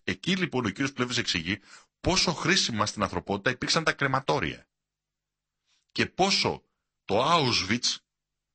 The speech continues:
το κρατάνε σε καλή κατάσταση στην Πολωνία, γιατί δεν ξέρει κανείς πότε το ξαναχρειαστεί. Έτσι λοιπόν,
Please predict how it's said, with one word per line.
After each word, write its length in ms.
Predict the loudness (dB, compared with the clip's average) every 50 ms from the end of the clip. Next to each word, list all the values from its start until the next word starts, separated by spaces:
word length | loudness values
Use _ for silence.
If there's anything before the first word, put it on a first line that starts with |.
| _ _ _ _ _ _ _ _ _ _ _ _
το 140 | -6 -4 -2
κρατάνε 300 | 0 0 2 2 2 2
σε 120 | 2 0
καλή 240 | 2 2 2 2 2
κατάσταση 500 | 2 2 2 2 2 2 2 0 0 0
στην 160 | 0 0 0
Πολωνία, 400 | 0 0 0 0 -2 -2 -2 -2
γιατί 200 | -2 -4 -6 -6
δεν 120 | -6 -4 -2
ξέρει 240 | 0 0 0 0
κανείς 300 | 2 0 0 2 0 -2
πότε 200 | -2 -2 -2 -2
το 60 | -2 -2
ξαναχρειαστεί. 720 | 0 -2 0 0 -2 -2 -2 -2 -4 -4 -6 -10 -14 -20 _ _ _ _ _ _ _ _ _ _ _ _ _ _ _ _ _ _ _ _ _ _ _ _ _ _ _ _ _ _ _ _ _ _ _ _ _ _ _ _ _ _ _ _ _ _ _ _ _ _ _ _ _ _ _ _ _ _
Έτσι 260 | -4 -2 0 0 0 0
λοιπόν, 440 | 0 -2 -4 -4 -8 -8 -8 -12